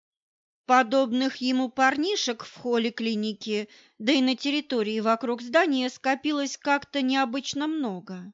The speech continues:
Словно это была не клиника,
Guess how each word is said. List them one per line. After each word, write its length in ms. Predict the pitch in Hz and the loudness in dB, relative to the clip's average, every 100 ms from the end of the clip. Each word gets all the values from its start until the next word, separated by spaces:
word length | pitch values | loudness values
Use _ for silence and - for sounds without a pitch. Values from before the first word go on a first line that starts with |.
| _ _ _ _ _ _ _ _ _ _ | _ _ _ _ _ _ _ _ _ _
Словно 580 | - 277 320 294 294 - | -2 2 4 4 2 2
это 260 | 285 285 | 0 0
была 260 | 262 285 302 | -2 0 2
не 160 | 302 415 | 2 -2
клиника, 760 | - 214 190 196 - 196 196 | -4 -4 -4 -6 -8 -10 -10